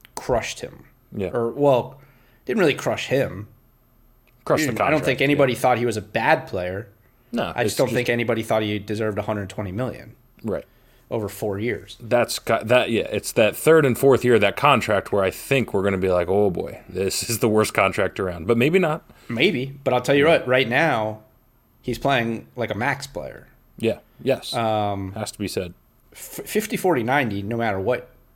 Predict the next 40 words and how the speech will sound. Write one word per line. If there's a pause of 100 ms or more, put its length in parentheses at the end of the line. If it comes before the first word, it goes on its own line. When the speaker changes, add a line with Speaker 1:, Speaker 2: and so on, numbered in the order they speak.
Speaker 1:
And,
and
scoring
twenty-three
points
a
game,
essentially. (580)
I
mean,
he's
shooting
ninety-three
percent
from
the
line.
He
went
ten
for
ten
tonight. (880)
Like,
his
numbers
are, (320)
are (640)
wild. (260)
Speaker 2:
Mm-hmm. (240)
Speaker 1:
I
don't
think
he
can
hold
up
either,
especially
because